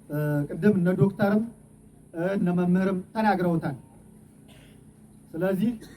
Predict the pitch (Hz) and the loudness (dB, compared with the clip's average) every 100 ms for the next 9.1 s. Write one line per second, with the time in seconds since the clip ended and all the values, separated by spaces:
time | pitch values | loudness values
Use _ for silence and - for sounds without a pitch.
0 | - 165 208 208 208 185 185 190 214 220 | -8 2 6 6 6 4 2 0 -2 -2
1 | 180 185 196 202 220 165 160 165 185 196 | -4 -4 0 0 0 -2 -6 -2 0 4
2 | 202 214 185 131 - - - - 185 202 | 4 4 -4 -12 -18 -20 -20 -4 0 6
3 | 208 214 233 - - - - - - 175 | 6 6 2 -2 -16 -20 -20 -20 -6 -2
4 | 202 220 226 - - 180 214 240 226 220 | 4 4 4 -8 -10 2 4 4 0 -2
5 | 208 202 202 190 165 175 156 185 165 208 | 0 0 0 -2 -4 -6 -6 -8 0 0
6 | 190 165 175 180 175 226 - - - - | 0 -2 -4 -4 -4 -4 -6 -18 -20 -20
7 | - - 165 202 202 214 226 - - - | -20 -12 -8 -2 0 2 -2 -8 -20 -20
8 | - 180 220 220 214 208 247 277 254 233 | -10 -2 2 2 2 0 -2 0 2 4
9 | 214 | 2